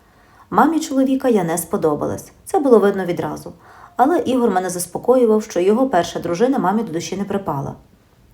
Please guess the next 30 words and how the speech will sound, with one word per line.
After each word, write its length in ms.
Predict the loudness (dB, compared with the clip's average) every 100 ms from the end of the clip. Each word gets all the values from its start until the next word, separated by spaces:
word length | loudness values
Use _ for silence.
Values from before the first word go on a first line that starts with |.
| _
«Справа 440 | -12 -2 0 2 0
не 100 | -2
в 40 |
тобі, 360 | -2 -2 -2 -6
справа 340 | 0 2 2
в 60 | 0
мамі. 440 | -2 -4 -8 -16 -20 -20 -20 -12 -2
Але 220 | 0 2
нам 220 | 2 2
з, 260 | 0 -2 -2
з 80 |
нею 300 | 2 4 6
разом 280 | 6 6 4
не 80 | 2
жити, 440 | 2 2 0 -2 -4 -16 -8
а 100 | -6
ті 160 | -2
кілька 240 | -2 0 4
годин, 280 | 4 4 2
що 180 | 0
ми 100 | -2
побудемо 420 | 0 2 0 0 -2
в 60 |
неї 200 | -2 -2
в 40 | -2
гостях, 420 | -4 0 0 0
ти 80 | 0
вже 140 | 2
якось 280 | 2 2 2
витримаєш», 640 | 0 2 -2 -4 -6 -14